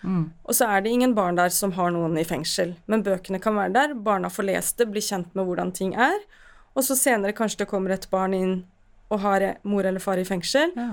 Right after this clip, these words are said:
Speaker 2: og så vet de andre barna litt hva dette barnet
Speaker 1: Ja.
Speaker 2: går igjennom.
Speaker 1: Eller senere så kan det plutselig være at en av de
Speaker 2: Det skjer.
Speaker 1: barna får, eh,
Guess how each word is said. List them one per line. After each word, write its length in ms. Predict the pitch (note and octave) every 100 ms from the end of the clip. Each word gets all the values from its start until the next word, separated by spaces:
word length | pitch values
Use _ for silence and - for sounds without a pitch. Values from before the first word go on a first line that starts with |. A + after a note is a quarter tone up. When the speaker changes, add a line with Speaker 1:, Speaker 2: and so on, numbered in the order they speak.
| F3+ -
Speaker 2:
og 20 |
så 160 | G#3+
vet 480 | A3 F#3+ G3+ G3+ G#3
de 80 | -
andre 280 | G#3+ F#3+ G3
barna 320 | F3+ F3 F#3
litt 180 | F#3+ F#3
hva 140 | F#3 F3+
dette 240 | F#3+ F#3+ F3
barnet 240 | F3 F3
Speaker 1:
Ja. 80 | G3
Speaker 2:
går 140 | G3+ G3
igjennom. 200 | G3+ F#3
Speaker 1:
Eller 140 | A#3
senere 420 | B3+ C#4+ A3+ G3+
så 100 | G#3
kan 180 | G#3 F#3
det 120 | E3
plutselig 340 | E3 E3 - E3
være 220 | D3+ C3 C3
at 100 | -
en 160 | C#3
av 120 | C#3 C3+
de 80 |
Speaker 2:
Det 100 | C#3
skjer. 180 | B2+ B2+
Speaker 1:
barna 240 | A#3 B2+ B2+
får, 500 | - - A2+ E3+ C#4 C4+
eh, 180 | C#4